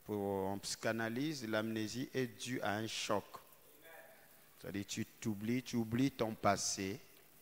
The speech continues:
Euh, tu, tu, en fait, il y a un vide dans ta vie. Amen. Et les psylo-, les psychologues les plus aguerris, ils savent que ils doivent, euh, chercher un,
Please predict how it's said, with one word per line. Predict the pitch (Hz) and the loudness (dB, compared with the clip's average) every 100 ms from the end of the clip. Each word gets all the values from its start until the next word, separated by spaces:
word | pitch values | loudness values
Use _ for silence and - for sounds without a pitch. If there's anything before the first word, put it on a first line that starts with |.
| - - - - - - - | -20 -20 -20 -20 -20 -20 -14
Euh, | 95 90 90 | -10 -8 -8
tu, | - 101 101 101 107 107 - - | -8 -6 -4 -4 -6 -10 -12 -10
tu, | |
en | 92 | -8
fait, | 98 | -6
il | 117 | 0
y | 127 | 2
a | |
un | 135 | 2
vide | 120 104 156 135 113 | 0 -2 -2 0 0
dans | 107 | 0
ta | 101 101 95 | 2 2 2
vie. | 92 - 104 - - - - - - - - - - - - - - - - - | 0 -10 -10 -14 -20 -20 -20 -20 -20 -20 -20 -20 -20 -20 -20 -20 -20 -20 -20 -6
Amen. | 95 95 90 85 98 - - - - - - - - - - - - - - 101 | 0 2 2 -2 -8 -14 -16 -12 -10 -10 -10 -12 -14 -16 -18 -20 -20 -20 -2 2
Et | |
les | 110 | 4
psylo-, | 107 - 117 113 - | 4 2 2 2 2
les | 110 107 | 0 2
psychologues | - - 117 123 123 | 0 -2 4 6 6
les | 110 107 | 4 0
plus | - 120 120 104 | 0 0 0 2
aguerris, | 104 101 104 104 117 127 160 - - | 2 2 0 2 2 0 -2 -8 -10
ils | 110 | -4
savent | - 127 123 110 | 0 2 2 0
que | 110 98 95 - - - - - - | -4 -4 -6 -12 -20 -20 -20 -16 -10
ils | 101 | -2
doivent, | 113 120 107 | 0 0 0
euh, | 104 98 | -2 -2
chercher | 95 - 110 95 - 117 117 - - | -4 -2 -2 -2 -2 -2 -4 -6 -6
un, | 101 101 | -4 -4